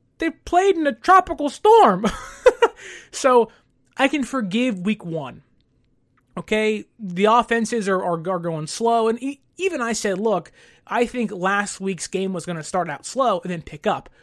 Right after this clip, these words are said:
Well, instead of the offenses picking up, the, the, the monsoon picked up. <laughs> And so you have to make the adjustment. You can't have nine total pressures. And on the flip side, Seattle,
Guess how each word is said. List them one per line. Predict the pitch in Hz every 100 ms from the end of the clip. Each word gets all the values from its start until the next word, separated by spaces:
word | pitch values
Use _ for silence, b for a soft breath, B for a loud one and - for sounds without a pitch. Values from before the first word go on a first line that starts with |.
| b
Well, | 196 220 202 b b _ _ _
instead | 214 - 285
of | 269
the | 202
offenses | 220 226 226 208 196
picking | - 175 165
up, | 156 160 b b b _ -
the, | 180 - - 185 208
the, | 190 214 254
the | 202
monsoon | 226 208 - 214 175
picked | 156 147
up. | 120 - -
<laughs> | -
And | - 214
so | - - 269 170 B B B B _
you | 196 220
have | 214 269 262
to | - 247 233
make | 202 208 208
the | 190
adjustment. | 160 151 185 175 - 123 -
You |
can't | 165 - 233 220
have | 214 208 180
nine | 180 170 170
total | 170 156
pressures. | 143 - 277 - 165 160
And | 185 175 165 b b -
on | 180
the | 165
flip | - 330
side, | - 190 165 170
Seattle, | - 180 285 233 175 202